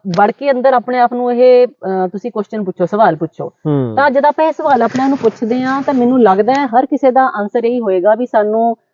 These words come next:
Speaker 1: ਸਾਡਾ ਸਾਹ ਵਧੀਆ ਹੋਣਾ ਚਾਹੀਦਾ ਹੈ,
Speaker 2: ਹੂੰ।
Speaker 1: ਸਾਡਾ ਟਾਈਮ ਵਧੀਆ ਗੁਜ਼ਰਨਾ ਚਾਹੀਦਾ ਹੈ, ਅ,
Speaker 2: ਬਿਲਕੁਲ,
Speaker 1: ਰੋਜ਼ ਦਾ।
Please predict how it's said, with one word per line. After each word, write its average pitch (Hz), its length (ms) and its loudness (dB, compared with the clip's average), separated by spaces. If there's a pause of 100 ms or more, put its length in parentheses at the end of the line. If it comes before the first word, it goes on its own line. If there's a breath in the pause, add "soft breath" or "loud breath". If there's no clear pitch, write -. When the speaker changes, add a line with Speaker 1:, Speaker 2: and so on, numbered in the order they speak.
(100)
Speaker 1:
ਸਾਡਾ 214 200 2
ਸਾਹ 392 260 2
ਵਧੀਆ 453 260 -2
ਹੋਣਾ 440 160 -4
ਚਾਹੀਦਾ 427 300 2
ਹੈ, 226 60 -4 (220)
Speaker 2:
ਹੂੰ। 127 240 2
Speaker 1:
ਸਾਡਾ 240 220 2
ਟਾਈਮ 247 400 2
ਵਧੀਆ 269 320 2
ਗੁਜ਼ਰਨਾ 196 520 -2
ਚਾਹੀਦਾ 175 300 -4
ਹੈ, 185 40 0
ਅ, 170 40 -4
Speaker 2:
ਬਿਲਕੁਲ, 123 280 -2
Speaker 1:
ਰੋਜ਼ 175 220 2
ਦਾ। 139 140 -4